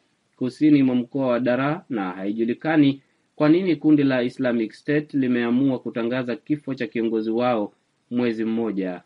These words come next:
baadaye. Waziri mkuu mpya wa Iraq amesema kwamba nchi yake imeimarisha usalama kwenye mpaka na Iran ili kuzuia makundi yenye hasira kushambulia majirani wao. Hatua hiyo imechukuliwa baada ya Mohammad Shia al-Sudan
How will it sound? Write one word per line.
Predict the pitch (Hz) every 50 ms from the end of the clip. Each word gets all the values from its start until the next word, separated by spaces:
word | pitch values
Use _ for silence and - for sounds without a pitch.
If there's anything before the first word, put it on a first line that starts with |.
| _ _ _ _ _ _ _
baadaye. | 127 117 104 92 90 87 87 85 85 85 85 82 76 _ _ _ _ _ _ _ _ _ _ _ _ _ _ _ _ _ _ _ _ _ _ _ _ _ _ _ _ _
Waziri | - 147 151 165 220 240 226
mkuu | 196 165 156 160 160
mpya | 175 190 185 - 202 190 190
wa | 170 160 -
Iraq | - 143 139 139 151 180 190 -
amesema | 175 156 139 139 - 156 143 139 127
kwamba | - 131 123 127 123 135 143 143
nchi | 143 143 139 139 143 147
yake | 151 160 160 160 - 180 180 185
imeimarisha | 156 165 156 151 147 143 139 139 143 143 151 147 151 156
usalama | 143 139 - - 139 143 156 165 175 156 123 104
kwenye | - - 131 131 127 120
mpaka | 120 113 - - 147 143 143 139
na | 135 131 139
Iran | - 135 131 139 147 156 170 175 160
ili | 135 131 143
kuzuia | 139 - 139 120 117 131 139 143 131
makundi | 123 120 110 - _ 160 170 165 156 139
yenye | 135 131 127
hasira | 127 131 120 - - 185 170 139 123 117 - _ _ _ _ _ _
kushambulia | - 135 131 - 147 135 135 131 135 143 143 139
majirani | 123 117 107 101 104 101 98 92 92 92
wao. | 90 90 87 87 85 85 85 - _ _ _ _ _ _ _ _
Hatua | - 147 - 107 95 87
hiyo | 87 104 123 131 139 135 147
imechukuliwa | 147 127 123 120 113 - 117 - - 113 117 127 127 120 110
baada | 110 117 117 123 131 135 139 147 156 156
ya | 110 98
Mohammad | 92 90 87 120 123 123 127 127 123 117 117
Shia | - - - 139 135 131 -
al-Sudan | 127 135 135 135 139 139 - 147 147 151 151 143 127 120 113